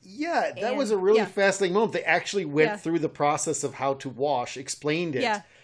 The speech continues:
Speaker 2: to Alison Brie's
Speaker 1: to Alison Brie.
Speaker 2: character.
Speaker 1: They explained
Speaker 2: Yeah.
Speaker 1: it to her, and I, I, I thought, "Huh, that's interesting that they would go to that trouble."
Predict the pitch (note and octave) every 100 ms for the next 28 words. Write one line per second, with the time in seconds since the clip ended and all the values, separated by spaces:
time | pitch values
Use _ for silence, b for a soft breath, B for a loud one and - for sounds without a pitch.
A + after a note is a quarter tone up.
0 | b b _ - A3+ A#3 A3+ A3+ A3+ D3+
1 | C#3 C#3 D#3+ D3+ F#3 E3 D3 C3+ G3+ G#3+
2 | G3+ F#3+ D3+ C#3+ C#3 C#3+ D3 _ C#3 C#3
3 | C#3 - - C3 C3 B2+ B2 - _ _
4 | - E4 C4+ - b b b - - -
5 | B3+ C#4+ - F3+ C#3+ D3 D3 A2+ C#3 D3
6 | C#3+ C#3 - - F3 -